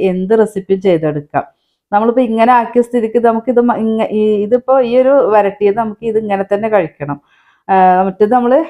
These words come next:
ആ, മറ്റിച്ചില് നമ്മള് ചെയ്തിട്ട് ഫ്രീസറിൽ വെച്ചിട്ടൊരു അത് കട്ടയാവും. ഫ്രീസറിൽ വെച്ച് അങ്ങനെ കൊടുത്തയക്കുകയാണെങ്കിൽ അവർക്ക് അത് അവിടെ കൊണ്ടുപോയിട്ട് അത് വെച്ചിട്ട് എന്തും ചെയ്യാം. നമുക്ക് എന്ത്, ആ, പലതരത്തില് കറികളും എൻ-, ഒക്കെ ചെയ്തെടുക്കാം. വരട്ടാനോ കറി വെക്കാനോ ഒക്കെ പറ്റും ട്ടോ.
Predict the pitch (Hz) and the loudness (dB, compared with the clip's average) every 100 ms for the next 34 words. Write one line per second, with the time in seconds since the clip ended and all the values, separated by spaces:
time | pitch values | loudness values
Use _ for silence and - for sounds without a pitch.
0 | - 233 214 208 208 226 233 226 233 240 | -2 0 0 -4 -4 0 0 0 2 2
1 | 220 202 226 262 254 214 208 196 202 196 | 2 0 2 2 2 0 0 0 0 0
2 | 214 202 196 196 202 214 220 208 214 208 | 0 0 -4 -6 0 2 2 0 -4 -4
3 | - 170 147 - _ _ _ _ _ 196 | 0 -2 -2 -10 _ _ _ _ _ 0
4 | 208 214 208 220 214 220 208 190 196 208 | 2 2 2 2 2 0 0 0 -2 -2
5 | 196 202 190 185 196 185 196 185 175 - | -2 0 0 0 -2 0 0 0 -2 -2
6 | 196 185 190 185 190 185 175 170 190 175 | -2 0 0 -2 -2 0 0 0 -2 0
7 | 185 185 165 196 175 175 180 190 165 156 | -2 -4 -2 -2 -2 -6 -10 -8 -4 -4
8 | 156 175 170 165 170 190 - - - - | -4 -6 -4 -4 -2 -4 -6 -20 -20 -6
9 | 175 170 180 190 196 185 185 185 190 175 | -4 -2 0 2 0 -2 -4 -2 0 0
10 | 170 170 180 180 170 180 175 170 170 185 | 0 0 0 -2 -6 -6 -6 -4 -6 -6
11 | 175 180 165 160 - 175 180 165 - 160 | -4 -2 -2 -4 -2 -2 0 -2 -2 -2
12 | 160 180 175 165 170 175 - 165 175 - | 0 -2 -2 -4 -2 -6 -2 -4 -4 -4
13 | 175 185 - 147 156 | -2 -2 -4 -8 -4